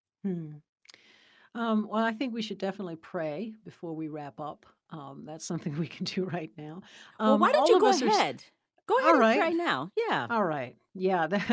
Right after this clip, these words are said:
Speaker 1: <laughs> You're actually, uh, applying, uh, one of our principles. It's like, "Don't talk about prayer, just pray."
Speaker 2: Yes, just do it.
Speaker 1: <laughs> Heavenly
Speaker 2: Go for it.
Speaker 1: Father, uh, we are spiritually flabby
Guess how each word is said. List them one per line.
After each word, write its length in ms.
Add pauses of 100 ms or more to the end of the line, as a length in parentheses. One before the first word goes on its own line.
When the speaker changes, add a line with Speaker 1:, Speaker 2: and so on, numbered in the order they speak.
(560)
Speaker 1:
<laughs> 200
You're 120
actually, 400
uh, 200
applying, 800
uh, 260
one 300
of 120
our 100
principles. 600
It's 160
like, 180
"Don't 160
talk 240
about 260
prayer, 280
just 200
pray." 360
Speaker 2:
Yes, 180 (260)
just 220
do 120
it. 200 (400)
Speaker 1:
<laughs> 420
Heavenly 340
Speaker 2:
Go 40
for 40
it. 20
Speaker 1:
Father, 500
uh, 160
we 260
are 120
spiritually 640
flabby 640